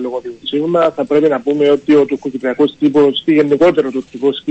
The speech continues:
τύπος στο τελευταίο διάστημα, και αναφέρομαι στους τελευταίους δύο μήνες τουλάχιστον, δεν φημίζεται για την εγκυρότητα και την ορθότητα των πληροφοριών και των δημοσιευμάτων του. Ε, πολλές φορές είδαμε ότι, ε, αρκετά από τα δημοσιεύματά του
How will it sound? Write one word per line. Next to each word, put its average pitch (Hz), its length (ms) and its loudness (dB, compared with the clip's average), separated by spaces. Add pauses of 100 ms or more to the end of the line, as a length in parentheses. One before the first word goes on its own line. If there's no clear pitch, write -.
(200)
τύπος 147 220 -2
στο 151 120 -2
τελευταίο 139 460 0
διάστημα, 139 880 -2
και 185 60 2
αναφέρομαι 156 380 0
στους 135 160 -8
τελευταίους 143 440 0
δύο 139 140 0
μήνες 147 320 0
τουλάχιστον, 160 540 -2 (440)
δεν 196 300 4
φημίζεται 143 540 0
για 131 160 -4
την 135 260 -6 (140)
εγκυρότητα 160 720 2
και 139 100 -8
την 131 100 -10
ορθότητα 131 640 -6
των 131 160 -6 (160)
πληροφοριών 143 540 0
και 131 80 -2
των 131 100 -8
δημοσιευμάτων 127 720 -4
του. 185 280 2
Ε, 151 240 4
πολλές 151 320 2
φορές 151 240 -4
είδαμε 190 320 0
ότι, 165 500 2 (680)
ε, 139 100 -2
αρκετά 139 560 0
από 165 140 2
τα 147 100 -4
δημοσιεύματά 139 920 -6
του 233 100 -6